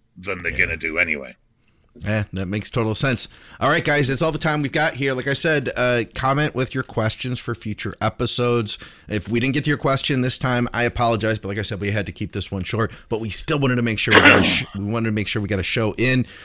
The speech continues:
Speaker 2: Um, you can reach out to Dave. I've got his social media down in the description. You can reach out to me, McNallyDiets at gmail dot com, also down in the description. Eval Blood Analysis dot com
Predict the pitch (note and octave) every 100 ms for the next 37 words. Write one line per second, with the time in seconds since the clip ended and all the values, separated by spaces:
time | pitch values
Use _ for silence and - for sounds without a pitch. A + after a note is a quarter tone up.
0 | - - A2+ A2+ A2+ G#2+ B2 C#3 - D3
1 | B2+ A2+ B2+ C3 C3 B2+ A2 A2+ B2 A2+
2 | F#2+ G#2 F#2+ - A#2+ - C3 A2+ A2+ B2+
3 | C3+ C#3+ G#2 G2 G#2 A2 G2 G#2+ G#2 F#2
4 | F#2+ - D#3 D3+ D3+ D3 C#3 - - A#2+
5 | A#2 A2+ B2 B2 C#3+ B2 B2+ B2 F#2 G2+
6 | G2 A#2 G#2 G#2+ G2+ F2+ G#2 G#2 G2+ G2
7 | F#2+ A#2 A2 A2+ A2 C3+ C3 G#2+ G2 F#2
8 | F2 - - F#2 - - G2+ - - -
9 | D3+ D3 D3 C#3 C3 - C3+ C3 - G2
10 | B2 C#3 C#3+ E3 C#3+ - E3 E3+ F3 D3+
11 | - - F#3 F#3 E3+ A#2